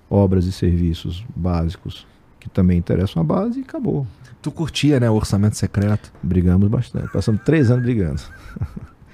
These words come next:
Speaker 1: Três anos brigando contra o orçamento secreto. Mas veja, foi uma briga tão meritória, tão boa de fazer, que o resultado final foi que você teve muito mais recurso disponível. Porque aquela grana toda que ia ali pra um caminho nebuloso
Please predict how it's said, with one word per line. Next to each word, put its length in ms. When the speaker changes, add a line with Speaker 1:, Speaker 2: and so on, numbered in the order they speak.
Speaker 1:
Três 340
anos 160
brigando 400
contra 220
o 20
orçamento 260
secreto. 380
Mas 220
veja, 240
foi 140
uma 40
briga 320
tão 140
meritória, 680
tão 160
boa 380
de 100
fazer, 580
que 80
o 60
resultado 380
final 480
foi 180
que 100
você 200
teve 220
muito 200
mais 180
recurso 460
disponível. 440
Porque 140
aquela 240
grana 320
toda 440
que 220
ia 180
ali 200
pra 140
um 60
caminho 420
nebuloso 720